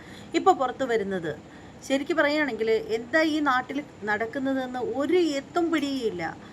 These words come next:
സാധാരണക്കാരായ ആളുകൾ സഞ്ചരിക്കുന്ന വാഹനമാണ് ബസ്, അതെല്ലാവർക്കും അറിയാലോ. എല്ലാവർക്കും ടാക്സിയൊക്കെ പിടിച്ചിട്ട് അങ്ങോട്ടും ഇങ്ങോട്ടും ഒന്നും പോകാനൊന്നും നിവൃത്തി ഉണ്ടാവില്ല. കൊച്ചുങ്ങളും, ആ, എന്താണ്, ഉം, ഏ, ചെറിയ കുട്ടികളും വയസ്സായവരും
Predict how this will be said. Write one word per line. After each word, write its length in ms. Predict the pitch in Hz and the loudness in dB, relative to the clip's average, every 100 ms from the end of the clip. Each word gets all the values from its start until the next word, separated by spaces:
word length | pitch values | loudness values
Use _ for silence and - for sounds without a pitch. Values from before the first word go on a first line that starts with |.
| - - | -18 -6
സാധാരണക്കാരായ 1160 | 226 220 226 262 277 302 311 302 294 262 262 262 | 0 0 2 2 4 2 0 2 4 2 4 0
ആളുകൾ 480 | - 220 226 226 262 | 0 -2 -2 0 -2
സഞ്ചരിക്കുന്ന 760 | 262 226 208 226 - 240 254 226 | -2 -4 -4 -6 -8 -4 -4 -4
വാഹനമാണ് 680 | 220 214 208 240 240 214 208 | 0 0 0 -2 -2 -2 -2
ബസ്, 320 | 208 202 190 | -2 -4 -2
അതെല്ലാവർക്കും 920 | 196 180 262 311 302 311 311 277 269 | -6 0 0 2 0 0 0 0 2
അറിയാലോ. 480 | 240 226 220 180 156 - - - - - | 2 4 2 2 -4 -10 -20 -20 -18 -4
എല്ലാവർക്കും 680 | 254 294 330 302 262 277 269 | 0 4 4 4 0 -2 2
ടാക്സിയൊക്കെ 640 | 262 254 254 - 294 269 269 | 4 4 2 -2 -2 -2 -6
പിടിച്ചിട്ട് 480 | 262 220 - - | -6 -8 -8 -6
അങ്ങോട്ടും 540 | 262 - 240 233 240 269 | -6 -4 -6 -6 -4 -4
ഇങ്ങോട്ടും 300 | 233 226 254 | -4 -4 -4
ഒന്നും 200 | 233 226 | -6 -2
പോകാനൊന്നും 560 | 220 208 220 220 226 | -2 0 -2 -2 -2
നിവൃത്തി 320 | 220 214 220 262 | 0 -2 -2 -4
ഉണ്ടാവില്ല. 720 | 208 196 190 175 156 - - - - - - - | 0 0 0 -2 -6 -8 -18 -18 -16 -16 -16 -2
കൊച്ചുങ്ങളും, 800 | 285 294 - 311 285 269 254 240 - - | 0 0 0 0 2 2 0 -6 -12 -14
ആ, 440 | 208 220 226 226 240 | -8 -2 0 0 0
എന്താണ്, 560 | 170 262 262 262 254 | -2 0 4 4 4
ഉം, 420 | 240 233 233 220 202 | -6 -10 -8 -6 0
ഏ, 420 | 220 220 220 220 | 2 2 2 2
ചെറിയ 400 | 208 269 285 320 | 2 0 4 4
കുട്ടികളും 760 | 320 269 - 294 262 240 233 | 4 -4 -2 0 0 0 0
വയസ്സായവരും 1040 | 233 233 269 262 269 247 233 226 220 226 | 0 2 0 4 6 6 4 4 4 2